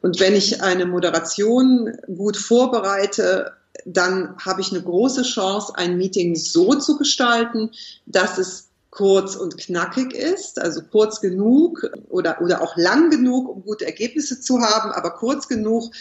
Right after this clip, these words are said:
damit nicht jeder denkt, „Äh, jetzt muss ich schon wieder dahin.“ Also Moderation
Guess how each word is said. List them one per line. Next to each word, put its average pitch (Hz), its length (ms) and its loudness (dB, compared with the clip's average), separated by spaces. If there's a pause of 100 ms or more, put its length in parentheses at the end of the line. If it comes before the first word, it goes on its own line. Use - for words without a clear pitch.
(120)
damit 202 260 -2
nicht 185 140 -2
jeder 196 220 4
denkt, 185 340 0
„Äh, 180 200 2
jetzt 180 160 -8
muss 175 140 -6
ich 185 120 0
schon 175 180 -2
wieder 160 240 -2
dahin.“ 156 440 -4 (520)
Also 185 220 2
Moderation 214 1000 2